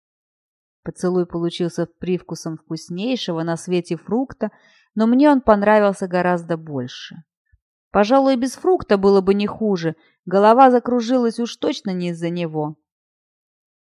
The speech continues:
Эдрин обнял меня за талию, прижимая к себе и углубляя поцелуй, на что я, не сдержавшись, отреагировала тихим стоном, вцепившись рукой в его рубашку.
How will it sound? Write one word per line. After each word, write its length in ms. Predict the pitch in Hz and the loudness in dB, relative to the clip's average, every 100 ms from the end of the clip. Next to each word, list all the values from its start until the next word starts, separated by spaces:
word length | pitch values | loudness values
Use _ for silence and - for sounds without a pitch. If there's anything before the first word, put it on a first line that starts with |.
| _ _ _ | _ _ _
Эдрин 360 | 175 175 170 165 | -6 -4 -4 -4
обнял 360 | 165 175 160 | -4 -2 -2
меня 260 | 165 170 165 | -2 -2 -2
за 140 | 175 | -2
талию, 460 | 175 240 262 190 156 - _ _ | -2 0 2 2 0 -4 _ _
прижимая 560 | - 202 190 208 208 202 | 0 0 2 2 2 0
к 60 | - | -2
себе 380 | 220 208 277 | -4 0 2
и 180 | 269 - | 2 0
углубляя 680 | 226 208 220 208 214 202 180 | 0 0 -4 2 4 6 4
поцелуй, 540 | 196 - 233 262 277 | 0 -2 -2 0 0
на 160 | 220 202 | 0 -2
что 200 | - 220 | -2 -2
я, 340 | 208 233 247 | 2 4 4
не 140 | 226 208 | 2 -2
сдержавшись, 840 | 190 202 196 202 208 196 196 190 _ _ _ - | -2 -4 0 2 2 2 -4 -8 _ _ _ -4
отреагировала 960 | 180 - 196 190 190 208 196 185 185 | -4 2 2 2 0 0 2 0 -2
тихим 420 | 180 196 180 175 | -6 -8 -6 -6
стоном, 600 | 180 - - 277 254 240 | -8 -8 0 2 2 0
вцепившись 720 | - - 196 190 175 - 170 175 | -4 -8 -6 -4 -6 -6 -10 -8
рукой 380 | 165 - 233 | -8 -2 0
в 60 | 214 | 0
его 300 | 165 160 165 | -4 -2 -2
рубашку. 760 | 165 156 147 143 - - 151 | -4 -4 -6 -6 -12 -20 -20